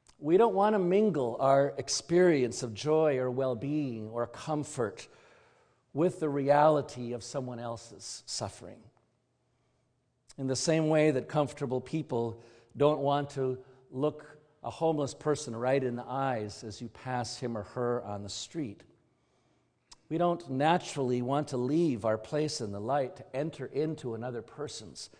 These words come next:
darkness. And in the same respect, when we are suffering, we often fail to reach out because we don't want to burden others with our problem, especially those who seem to be doing so well right now.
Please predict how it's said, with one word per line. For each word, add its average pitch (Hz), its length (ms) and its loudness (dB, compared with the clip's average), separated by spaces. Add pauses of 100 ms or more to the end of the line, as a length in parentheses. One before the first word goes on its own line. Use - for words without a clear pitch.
(140)
darkness. - 680 -6 (1900)
And 147 120 -2
in 156 80 2
the 156 80 2
same 185 320 6
respect, 165 580 4
when 143 160 4
we 151 160 4
are 139 140 6
suffering, 113 640 -8 (1400)
we 170 120 0
often 180 360 6
fail 196 400 4
to 156 160 -2
reach 160 300 0
out 139 280 4
because 143 540 -2 (500)
we 156 180 -2
don't 185 200 2
want 165 260 -4
to 156 60 -10
burden 131 600 4
others 113 640 -4 (140)
with 131 160 -10
our 120 100 -4
problem, 98 560 -10 (540)
especially 175 480 -2
those 151 340 2
who 143 80 -6
seem 160 360 -2
to - 120 -8
be 123 140 -4
doing 127 340 0
so 139 320 -2
well 120 320 -2
right 95 260 -10
now. 101 300 -16